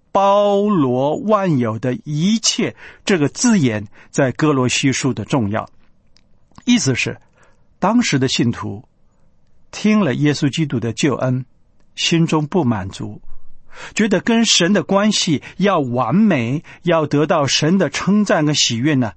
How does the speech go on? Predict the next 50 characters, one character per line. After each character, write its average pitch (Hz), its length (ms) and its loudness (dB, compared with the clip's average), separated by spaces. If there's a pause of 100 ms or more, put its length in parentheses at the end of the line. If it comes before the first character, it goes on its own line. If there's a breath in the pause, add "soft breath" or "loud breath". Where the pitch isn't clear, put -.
(220)
一 277 120 2
定 254 160 0
还 131 180 0
有 175 120 0
别 156 260 0
的 196 100 0
方 139 240 -2
法。 - 260 -12 (800)
所 185 200 0
以 202 60 2
呢， 139 140 0 (280 soft breath)
他 - 120 -6
们 123 200 0
就 139 180 0
被 135 300 0
骗 170 320 -2
了， 98 140 -10 (680 loud breath)
就 165 140 2
被 180 180 2
迷 131 300 2
惑 165 240 0
了， 101 180 -16 (240 loud breath)
就 165 140 0
被 175 200 2
掳 117 280 0
去 - 240 -2
了。 98 140 -10 (540 loud breath)
那 226 120 0
些 202 100 -2
方 262 200 0
法 208 140 0
在 185 160 0
哪 170 160 2
里 139 160 0
呢？ 131 180 -2 (480 soft breath)
我 131 100 -4
们 120 120 -2
说 131 200 -4
看 151 240 -2
圣 160 180 0
经 185 260 0
要 151 140 0
看 151 240 -2
上 170 320 0
下 165 240 -2
文 117 200 -2
的 156 100 -2
时 131 160 -4
候 120 100 -2
呢， 120 140 -4